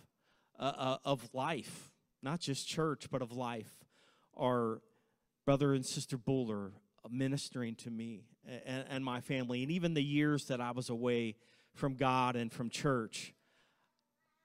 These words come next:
when I saw or when somebody would be in the hospital or when there was a need and, and the Bullers would show up, you just had this sense of peace. So we continue to pray for Bishop Buller, Sister Buller, Sister Kim, and the family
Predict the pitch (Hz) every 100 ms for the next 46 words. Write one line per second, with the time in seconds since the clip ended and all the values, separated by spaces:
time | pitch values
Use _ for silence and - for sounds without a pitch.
0 | _ _ 123 143 139 135 - 165 156 143
1 | 127 127 131 131 131 160 151 151 143 131
2 | 127 135 127 117 135 123 - 123 120 117
3 | 120 131 127 123 123 131 123 113 107 107
4 | 104 - - _ 113 131 123 147 143 127
5 | 131 - 127 117 - 135 123 123 113 95
6 | - - _ _ _ 123 120 127 - 127
7 | 110 113 - - 123 110 107 - - 117
8 | 107 - - - _ _ _ _ _ -
9 | 143 139 143 143 143 127 120 - 135 120
10 | 113 - 117 110 107 _ _ _ - 139
11 | 143 131 123 117 - - 160 - 120 123
12 | 113 107 98 - - - - 135 - 156
13 | 143 123 117 113 - 143 131 117 107 104